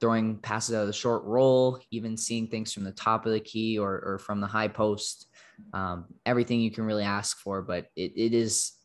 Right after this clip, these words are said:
again, a very rookie O G-esque vibe, and everything he does is gonna be built foundationally from his defense. And this Raptors team in transition is gonna be a nightmare, which will be really fun, 'cause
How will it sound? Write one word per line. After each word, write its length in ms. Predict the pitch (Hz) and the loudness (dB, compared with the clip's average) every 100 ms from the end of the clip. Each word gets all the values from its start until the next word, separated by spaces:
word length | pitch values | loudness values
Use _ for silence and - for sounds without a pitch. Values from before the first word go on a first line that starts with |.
| _ _ - | _ _ -6
again, 400 | 120 113 92 98 | -2 0 -2 -6
a 80 | 101 | -6
very 580 | 104 120 120 120 113 - | 2 4 4 2 -2 -6
rookie 420 | 104 123 135 131 | -2 0 0 0
O 160 | - 120 | 2 0
G-esque 680 | 113 117 117 - 110 - - - _ _ _ | -2 -4 -4 -4 -4 -4 -6 -18 _ _ _
vibe, 460 | 110 110 117 127 139 _ _ _ - | 2 4 4 0 -4 _ _ _ -8
and 380 | 107 104 101 - | -4 -4 -4 -2
everything 380 | 117 120 120 120 | 0 0 0 0
he 140 | 120 | 0
does 260 | 113 107 101 | 0 -2 -4
is 100 | 98 | -6
gonna 360 | 107 104 104 95 | -6 -6 -6 -6
be 220 | 95 92 - | -4 -6 0
built 240 | 107 - | 0 0
foundationally 800 | 110 101 87 90 95 - 98 92 | -4 -4 -2 -6 -6 -4 -4 -6
from 220 | - 98 | -4 -6
his 180 | 104 92 | -4 -8
defense. 640 | - 104 117 139 - - _ _ _ _ - | -6 -4 -2 -2 -2 -8 _ _ _ _ -10
And 420 | 101 104 90 87 - | -6 -4 -6 -8 -8
this 180 | - 107 | -4 0
Raptors 420 | 104 104 110 110 - | 2 0 0 -4 -2
team 180 | 110 | -2
in 120 | 104 98 | 0 -2
transition 560 | 101 95 95 - 98 | -4 -6 -4 -4 -4
is 120 | 90 | -4
gonna 200 | - 92 | -6 -6
be 100 | 80 | -6
a 60 | 80 | -6
nightmare, 720 | 82 92 92 71 69 65 - | -4 -2 -2 -4 -12 -12 -10
which 180 | 101 - | -10 -2
will 80 | 139 | 4
be 100 | 190 | 6
really 200 | 185 123 | 6 4
fun, 240 | - 73 - _ _ | 0 -6 -10 _ _
'cause 400 | - 101 - - | -6 -6 -4 -8